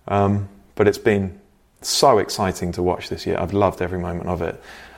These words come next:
Um, okay, good. Well, we'll know next week, won't we? But let's move this on then to poster cars. And it's interesting that you spoke about cutting f-,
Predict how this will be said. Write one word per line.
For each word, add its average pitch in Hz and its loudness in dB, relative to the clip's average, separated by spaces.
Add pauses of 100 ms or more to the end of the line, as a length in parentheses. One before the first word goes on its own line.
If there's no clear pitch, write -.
(120)
Um, 127 4 (560)
okay, 139 6
good. 139 6
Well, 135 6
we'll 143 6
know 151 4
next 113 0
week, 131 8
won't 135 2
we? 113 2
But 139 2
let's - -2
move 131 4
this 113 0
on 107 2
then 95 -2
to - -6
poster 104 0
cars. 92 -6 (680)
And 156 4
it's 180 8
interesting 202 2
that 139 2
you 127 0
spoke 127 4
about 101 0 (180)
cutting 101 -4 (680)
f-, - -14